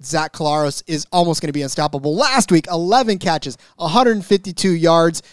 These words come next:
Insane. Just absolutely insane. And, and he didn't even catch a touchdown in that one. He did the week before in B C,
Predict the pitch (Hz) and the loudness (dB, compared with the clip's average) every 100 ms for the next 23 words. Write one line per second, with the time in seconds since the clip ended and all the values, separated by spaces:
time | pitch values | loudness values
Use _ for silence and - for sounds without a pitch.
0 | _ _ _ _ _ - - 277 247 254 | _ _ _ _ _ -20 -10 0 0 2
1 | - 214 160 110 95 - 302 - - _ | -2 -2 -2 -8 -16 -2 -2 -2 -8 _
2 | _ - 277 - 240 220 196 190 175 - | _ -2 0 0 -2 2 0 0 -2 -2
3 | 175 170 170 - _ _ 165 170 180 190 | 0 -2 -4 -10 _ _ -4 -2 -2 -2
4 | 233 269 240 226 220 180 202 185 165 131 | 0 0 2 2 2 0 0 0 -2 -8
5 | 123 110 101 110 _ _ 240 214 285 254 | -10 -14 -16 -18 _ _ 0 0 0 2
6 | 254 233 - 214 220 185 208 196 202 | 2 0 4 4 4 2 -2 -2 -2